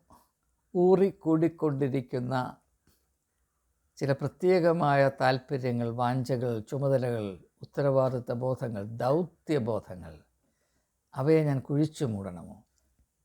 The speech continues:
അല്ല. മനുഷ്യജാതിയുടെ ചരിത്രത്തിലാകമാനം ഇങ്ങനെ സ്വന്തം മനസാക്ഷിയോടും വ്യക്തിത്വത്തോടും ദൈവത്തോടുള്ള ഉത്തരവാദിത്ത ബോധത്തിൽ നീതി പാലിക്കാൻ ശ്രമിച്ചിട്ടുള്ള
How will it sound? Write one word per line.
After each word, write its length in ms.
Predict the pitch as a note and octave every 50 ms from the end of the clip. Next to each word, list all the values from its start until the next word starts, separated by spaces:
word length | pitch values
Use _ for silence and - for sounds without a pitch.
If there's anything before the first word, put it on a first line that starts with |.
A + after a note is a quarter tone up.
| _ _ _ _ _ _ _ _ _ _ _ _ _ _ _ _ _ _ _ _ _ _ _ _ _ _ _ _ -
അല്ല. 200 | A2+ G#2+ G#2 G2+ F#2 E2+ E2+ C#3 - _ _ _ _ _ _ _ _ _ _ _ _ _ _ _ _ _ _ _ _ _ _ _ _ _ _ -
മനുഷ്യജാതിയുടെ 760 | G#2 A#2+ B2 A#2 D#3 C#3+ C3+ C#3 C3 C3 B2 C#3 C3 B2 C3+
ചരിത്രത്തിലാകമാനം 1200 | B2 - B2+ A#2+ C3 B2 - - C3+ - - A#2 A2+ G#2 G#2+ A2 A#2+ A#2 G#2 G#2 F#2 F2 E2 D#2 D2 - _ _ _ _ _ _ _ _ _ _ _ _ _ _ _ _ _ _ _ _ _ _ _ -
ഇങ്ങനെ 260 | D3 C#3+ D3 D#3 D#3+
സ്വന്തം 340 | D#3 - D3 D#3 D#3+ F3 D#3+ D#3
മനസാക്ഷിയോടും 960 | C#3+ C3+ C#3 D3 D3 - E3 D#3+ D#3+ - - - - D3+ D3+ C#3+ C#3 C#3 C3+ C3+
വ്യക്തിത്വത്തോടും 960 | C#3 C3+ C3+ - - F3 D#3 - - D#3+ D3+ - - C#3+ C3+ C3+ B2+ C3 B2+ B2
ദൈവത്തോടുള്ള 640 | B2+ C3+ D3 D3+ D#3+ D3 - D3+ C#3+ C3 C#3 C3 C3
ഉത്തരവാദിത്ത 760 | B2+ B2 - - D3 D#3 D3 C#3 C#3 C#3 C3 C3 A#2+ - C3+ B2+ B2
ബോധത്തിൽ 420 | B2+ B2 A#2+ C3+ A#2+ - - C3 A#2+
നീതി 280 | A#2+ B2+ C#3 D3 D#3+ D#3
പാലിക്കാൻ 540 | C#3+ C#3+ C#3 C3+ C3 C3+ B2 - - C3 B2
ശ്രമിച്ചിട്ടുള്ള 680 | A#2+ - C3 C3+ D#3 D3 - D3+ C3 - C#3 C3 C3+ C3